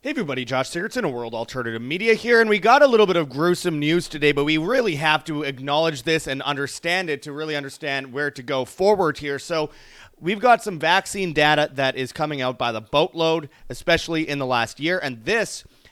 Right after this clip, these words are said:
came out just recently. It's, uh, out of Natural News.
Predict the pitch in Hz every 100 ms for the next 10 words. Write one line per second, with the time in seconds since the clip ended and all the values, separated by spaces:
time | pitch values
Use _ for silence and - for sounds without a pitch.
0 | - 143 139 131 113 185 208 180 135 127
1 | - - 135 123 147 131 135 139 143 127
2 | 160 214